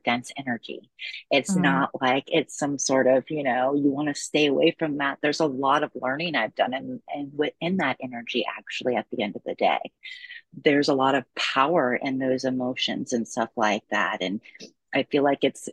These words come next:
Speaker 1: it's goes back to being able to come back to your center. And
Speaker 2: Mm.
Speaker 1: we don't teach that enough. We don't focus on that enough. The fact that we can be angry,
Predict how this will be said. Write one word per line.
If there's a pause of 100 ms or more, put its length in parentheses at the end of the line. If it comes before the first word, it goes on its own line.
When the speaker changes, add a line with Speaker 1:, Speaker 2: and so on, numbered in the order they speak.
Speaker 1:
it's
goes
back
to
being
able
to
come
back
to
your
center. (380)
And
Speaker 2:
Mm.
Speaker 1:
we
don't (680)
teach
that
enough. (640)
We
don't
focus
on
that
enough. (100)
The
fact
that
we
can
be
angry,